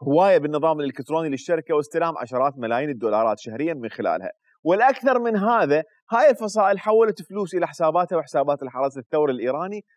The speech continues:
وحزب الله اللبناني، مو العراقي. خلاص، انتهى التقرير هنا. ففي حال كان اعتقال مدير كي كارد والأشخاص المسؤولين عن هاي العمليات وسجنهم هو مقدمة لاستبدالهم بشخصيات راح توقف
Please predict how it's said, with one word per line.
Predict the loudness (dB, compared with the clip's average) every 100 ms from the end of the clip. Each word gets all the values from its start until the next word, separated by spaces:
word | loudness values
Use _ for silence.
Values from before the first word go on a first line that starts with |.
| _
وحزب | -10 -8 -2 0
الله | 2
اللبناني، | 2 2 0 0 -2 -6 _
مو | -2
العراقي. | 0 0 -2 -8 -16 _ _ _ _ _ _ _ _ _
خلاص، | -2 -2 -4
انتهى | -6 -4
التقرير | -4 -6 -8 -8
هنا. | -10 -20 -20 _ _ _ _ _ _ _ 0
ففي | 2 4 4
حال | 4 2 0 0
كان | 0
اعتقال | 0 -4 0 2 2
مدير | 0 0
كي | 0 -6
كارد | -2 2 2 2 _ _ _ -6
والأشخاص | -2 -2 0 -2
المسؤولين | -2 -8 -6 -4 -4
عن | -4
هاي | -4 -2
العمليات | -2 -4 -4 -2 2 0 0
وسجنهم | -10 -6 -4 -6 -6
هو | -6
مقدمة | -4 -4 -2 -4 -6 -12 _ _
لاستبدالهم | -8 -6 -2 2 2 0
بشخصيات | -4 -8 -2 2 2 2
راح | -4
توقف | -4 -6 -4